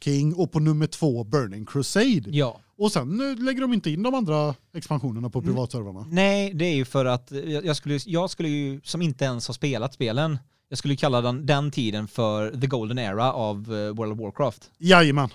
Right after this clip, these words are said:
Speaker 2: För att det, som utomstående så kan jag titta in och se att, ja, men det var här som,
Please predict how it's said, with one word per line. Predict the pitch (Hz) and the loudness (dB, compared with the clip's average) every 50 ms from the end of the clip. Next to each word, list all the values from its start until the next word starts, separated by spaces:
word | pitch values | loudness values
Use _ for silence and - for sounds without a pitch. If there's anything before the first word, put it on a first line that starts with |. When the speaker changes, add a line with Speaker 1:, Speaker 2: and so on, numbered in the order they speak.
| - - _ _ _ _ _ | -10 -20 _ _ _ _ _
Speaker 2:
För | 143 | -4
att | 135 131 | 0 0
det, | 143 135 131 131 143 135 139 139 - - 127 131 - 156 | 2 0 0 -2 -2 -6 -8 -10 -16 -18 -20 -20 -20 -14
som | 143 - 170 160 170 | -2 0 2 2 4
utomstående | 214 190 147 - 123 113 - - 120 104 107 107 113 139 160 160 - _ _ _ _ _ | 2 2 0 0 -2 -4 -4 -6 -4 -4 -4 0 2 2 2 0 -2 _ _ _ _ _
så | - - 156 131 | -4 -4 -4 0
kan | - 156 135 | 2 2 2
jag | 127 - | 4 2
titta | 143 - - 131 123 | 0 0 0 -2 0
in | - 147 151 156 151 | 2 0 0 0 -2
och | 151 160 - | -2 -4 0
se | - 135 123 131 123 | 0 0 2 2 0
att, | 104 101 - | 0 -2 -2
ja, | - | 0
men | 127 135 | 0 2
det | 127 131 | 2 2
var | 127 135 131 | 2 2 2
här | 120 127 131 131 127 127 123 120 | 2 2 2 2 2 0 0 -2
som, | - 131 117 110 110 107 107 | -2 -2 -2 -2 -2 -6 -8